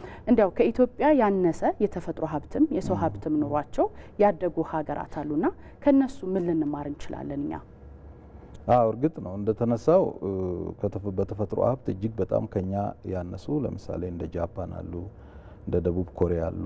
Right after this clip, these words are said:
Speaker 2: እንደ እስራኤል፣ እንደ ሲንጋፖር ያሉ እና ሌሎችም በርካታ ሀገሮችን ልንጠራ እንችላለን። በተፈጥሮ ሀብት ከኛ እጅግ በጣም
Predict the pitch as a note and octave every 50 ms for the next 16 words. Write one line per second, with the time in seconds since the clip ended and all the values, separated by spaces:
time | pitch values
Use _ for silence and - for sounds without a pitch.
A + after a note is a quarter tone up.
0 | E2+ F2 F2 E2+ - - - - F#2 F2+ F2+ F2+ F2 F2+ F2 F2 F2 F#2 - -
1 | F#2 F2+ F2+ F2 - - F#2+ F#2 F2+ F2+ F2+ F2+ F2 F2+ F2+ F2 G2+ B2+ D3+ E3+
2 | - - - - - - - - - G#2+ A2 A2 A2+ A2+ - - - A2 G2+ F#2+
3 | F2+ E2+ - - - - - - - - - - F#2+ F#2 - G2 F#2 F2+ - F#2
4 | F2+ F2 E2 E2+ E2+ F2 F2+ - B2 A#2+ G#2+ F#2 F2+ - F2+ F#2+ F#2 F#2 - F2+
5 | F#2 F#2+ - - - - - - - F#2+ F2+ - - F#2+ F#2 F2+ F2+ G2 B2+ F3
6 | G3 - - - - - - - F#2+ F#2+ - G2+ - G2 - - G2 G2 A2 A2+
7 | - - - - - - G2 F#2 G2 G2 G2+ F#2 F2 F#2+ B2+ B2 B2+ - F#2 -
8 | G#2+ A#2+